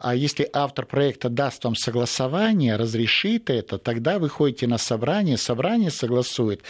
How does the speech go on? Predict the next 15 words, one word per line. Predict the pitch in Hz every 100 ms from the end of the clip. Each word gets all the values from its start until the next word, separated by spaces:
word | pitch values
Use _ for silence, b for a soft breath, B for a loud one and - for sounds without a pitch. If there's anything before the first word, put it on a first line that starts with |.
| B B
и | 113
тогда | 127 127 214
уже | 180 139
идёте | 120 135 131
в | 113
проектную | 139 147 - 120
организацию, | 113 120 113 160 196 - 113
заказываете | 120 - 139 120 110 107
проект | - 123 185 - B B B
и | 131 151 165 135
идёте, | 113 143 143 - 123 B B -
если | 120 139 135
это, | 127 123
например, | 123 127 123
Москва, | 117 135 - 131 131 113